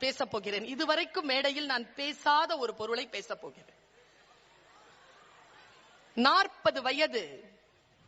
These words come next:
நெருங்குகின்ற மனிதர்கள், இருபத்தி ஐந்து வயதிலிருந்து அந்த நாற்பது வயது,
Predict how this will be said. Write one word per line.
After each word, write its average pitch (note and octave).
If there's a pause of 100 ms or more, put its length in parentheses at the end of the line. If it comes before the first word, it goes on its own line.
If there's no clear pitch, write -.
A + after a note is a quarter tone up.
(500)
நெருங்குகின்ற C4 (1400)
மனிதர்கள், A#3+ (840)
இருபத்தி D#4+
ஐந்து C4+
வயதிலிருந்து C4+
அந்த A3
நாற்பது A#3+
வயது, G#3+